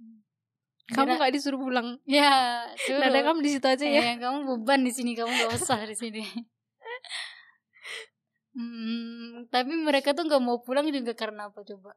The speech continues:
Speaker 1: Apa?
Speaker 2: Biar nggak bantu-bantu. <laughs>
Speaker 1: Biar nggak bantu orang
Speaker 2: Hmm,
Speaker 1: rumah.
Speaker 2: iya, iya.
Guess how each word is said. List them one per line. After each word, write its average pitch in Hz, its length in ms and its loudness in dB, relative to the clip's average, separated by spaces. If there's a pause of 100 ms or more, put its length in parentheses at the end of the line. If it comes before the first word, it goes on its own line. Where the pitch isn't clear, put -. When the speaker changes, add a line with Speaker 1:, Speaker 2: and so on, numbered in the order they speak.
(120)
Speaker 1:
Apa? 226 320 -2 (640)
Speaker 2:
Biar 233 260 -4
nggak 233 160 -2
bantu-bantu. 240 760 -2
<laughs> - 1900 -2
Speaker 1:
Biar 427 200 6
nggak 339 200 6
bantu 330 220 2
orang 330 260 6
Speaker 2:
Hmm, 349 100 0
Speaker 1:
rumah. 330 320 2
Speaker 2:
iya, 262 380 4
iya. 240 240 -8